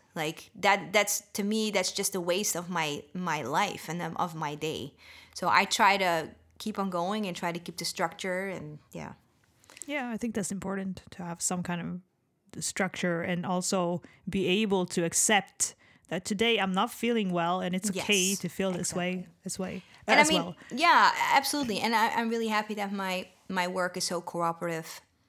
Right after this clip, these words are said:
Speaker 1: with me, um, and really supportive.
Speaker 2: Yeah.
Speaker 1: Because that's also important, because I don't feel, like, pressure to go to work, you know?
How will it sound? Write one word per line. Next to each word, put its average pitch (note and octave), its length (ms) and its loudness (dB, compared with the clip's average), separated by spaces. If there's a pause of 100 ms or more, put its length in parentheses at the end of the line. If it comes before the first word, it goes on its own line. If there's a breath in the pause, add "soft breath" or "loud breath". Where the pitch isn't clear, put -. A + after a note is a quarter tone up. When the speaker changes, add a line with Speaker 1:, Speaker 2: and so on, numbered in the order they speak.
(120)
Speaker 1:
with F#3 240 -6
me, E3 400 -4 (500 soft breath)
um, C#3+ 560 -2 (480)
and E3 400 -8
really F3 160 -4
supportive. - 680 -6 (400 loud breath)
Speaker 2:
Yeah. A3 180 -2
Speaker 1:
Because F3+ 380 -6
that's E3 160 -4
also D#3 260 -4
important, D3 540 -12
because D#3+ 260 -8
I E3+ 100 0
don't F3 280 -4
feel, E3+ 360 -6
like, - 380 -8
pressure D#3+ 520 -6 (440)
to F3+ 80 -8
go F3 140 -2
to E3 80 -4
work, D3 480 -6
you - 80 -12
know? F3 380 -4